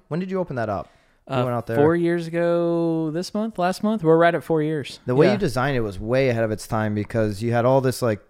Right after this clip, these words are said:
Speaker 1: shared working space, private working space,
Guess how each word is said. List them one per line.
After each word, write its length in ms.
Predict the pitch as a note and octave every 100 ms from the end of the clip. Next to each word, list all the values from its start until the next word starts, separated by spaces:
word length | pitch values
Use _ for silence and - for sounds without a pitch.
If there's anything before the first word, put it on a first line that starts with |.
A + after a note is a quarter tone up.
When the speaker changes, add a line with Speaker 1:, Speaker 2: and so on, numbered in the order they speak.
| _
Speaker 1:
shared 460 | - D3+ D3 C#3+
working 400 | B2+ C3 B2+ C3
space, 480 | A#2+ - B2 A#2+ -
private 420 | - - C3+ C3
working 360 | C3+ C3 B2+ B2+
space, 460 | - B2+ A#2+ A#2+